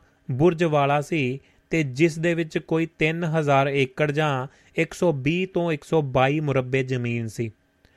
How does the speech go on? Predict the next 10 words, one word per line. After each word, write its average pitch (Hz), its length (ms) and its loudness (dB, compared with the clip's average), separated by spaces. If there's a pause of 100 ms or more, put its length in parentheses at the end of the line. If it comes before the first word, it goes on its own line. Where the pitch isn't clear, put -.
(360)
ਪਿੰਡ 175 180 4
ਦੇ 196 200 4
ਵਿੱਚ, 196 520 4 (280)
ਅ, 143 220 2
ਬੁਰਜ 165 380 2
ਵਾਲੇ 170 340 2
ਦੇ 170 200 -2
ਨਾਂ 135 320 0
ਦੇ 160 100 0
ਨਾਲ 151 400 0